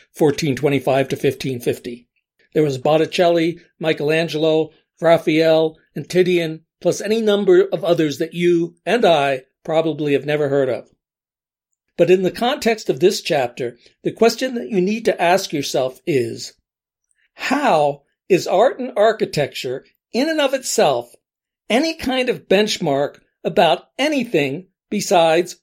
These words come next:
art and architecture? Remember the extreme inequality of the period, the mindless love of luxury that resulted from that,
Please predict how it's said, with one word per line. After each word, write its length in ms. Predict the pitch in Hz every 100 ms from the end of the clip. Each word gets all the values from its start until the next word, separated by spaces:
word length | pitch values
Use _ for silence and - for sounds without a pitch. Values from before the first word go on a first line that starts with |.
| _
art 320 | 180 160 -
and 140 | 214 226
architecture? 840 | 240 262 247 185 160 - 131 - _ _ _ _ _ _ _ _ _ _ _ _ _ _
Remember 520 | 247 247 269 285 202 170
the 140 | 170
extreme 580 | 156 - - 254 285 285
inequality 800 | 240 233 196 - 214 233 214 165
of 100 | 139
the 80 | 135
period, 580 | - 151 139 120 110 - _ _ _ _ _ _ 175
the 80 |
mindless 720 | 190 214 240 262 247 233 214
love 260 | 196 202 220
of 160 | 196 156
luxury 540 | 196 214 - 156 156
that 180 | 156 -
resulted 540 | 160 143 196 208 180
from 180 | 165 127
that, 300 | 127 110